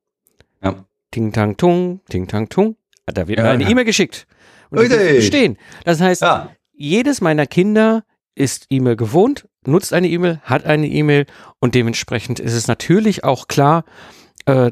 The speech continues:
Speaker 2: dass E-Mail auch auf lange Sicht nicht sterben wird.
Speaker 1: Ja. Schön, du hast den zweiten Punkt meiner, <laughs> meiner Liste aufgegriffen. Also um das mal einzuordnen, also noch kurz zur Ergänzung,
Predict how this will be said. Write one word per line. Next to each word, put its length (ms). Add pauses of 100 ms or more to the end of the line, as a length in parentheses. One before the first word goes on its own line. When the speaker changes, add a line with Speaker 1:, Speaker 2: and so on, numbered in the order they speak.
(120)
Speaker 2:
dass 220
E-Mail 220
auch 280 (200)
auf 120
lange 200
Sicht 220
nicht 280 (160)
sterben 500 (300)
wird. 260
Speaker 1:
Ja. 340 (1080)
Schön, 460
du 100
hast 160
den 100
zweiten 400
Punkt 240
meiner, 240 (140)
<laughs> 140
meiner 360
Liste 340
aufgegriffen. 680 (480)
Also 280
um 120
das 160
mal 180
einzuordnen, 480
also 280
noch 180
kurz 240
zur 80
Ergänzung, 480